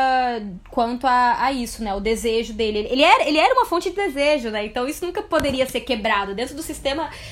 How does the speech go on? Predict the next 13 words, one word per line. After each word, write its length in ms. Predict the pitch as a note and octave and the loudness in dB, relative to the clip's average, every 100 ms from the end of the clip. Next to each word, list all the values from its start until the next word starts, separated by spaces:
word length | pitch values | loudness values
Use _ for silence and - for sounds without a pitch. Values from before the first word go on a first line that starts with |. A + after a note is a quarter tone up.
| - | -14
do 60 | B3 | -10
sistema, 800 | C4+ - C4 C#4+ D4 C4+ A#3+ - | -8 -4 0 2 2 2 0 0
é, 720 | A#3 A3+ A3 A3 G#3+ G#3 G3+ G3+ - - | 0 2 0 -2 -2 -2 -4 -8 -20 -6
industrial, 960 | B3+ B3+ C4 - A3+ G3+ C#4 F#4 A3 G3+ - - - | -2 0 -2 0 4 6 6 4 0 -6 -16 -14 2
ainda 500 | A#3 C4+ B4+ D5+ F#4 | 2 2 0 0 2
mais 520 | B3 A#3+ F#4+ F#4+ - - | 2 2 2 -2 -8 -14
do 180 | B3 A3+ | -6 0
momento 420 | C4+ B3 A#3+ E4 | 2 2 0 0
em 60 | F#4 | -2
que 80 | D#4+ | -2
ele 100 | C#4 | -2
trabalhou, 540 | C4 A#3 G#3+ G#3 D4 | 0 2 0 0 -2
essa 240 | A#4 A4+ | -2 -4